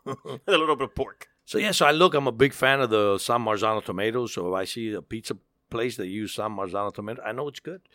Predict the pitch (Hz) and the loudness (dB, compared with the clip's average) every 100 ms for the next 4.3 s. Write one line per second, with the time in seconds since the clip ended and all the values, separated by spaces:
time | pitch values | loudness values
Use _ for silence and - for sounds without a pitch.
0 | _ _ _ _ _ _ _ _ _ _ | _ _ _ _ _ _ _ _ _ _
1 | 107 - - 107 127 104 92 - 76 67 | -10 -10 -6 -4 -2 -4 -8 -18 -18 -14
2 | 76 73 85 90 98 - - - _ 90 | -12 -10 -10 -12 -10 -10 -10 -14 _ -4
3 | 143 147 - 139 135 127 - 151 143 131 | 0 0 2 -2 -4 -8 -2 -2 0 0
4 | 127 123 | -2 -4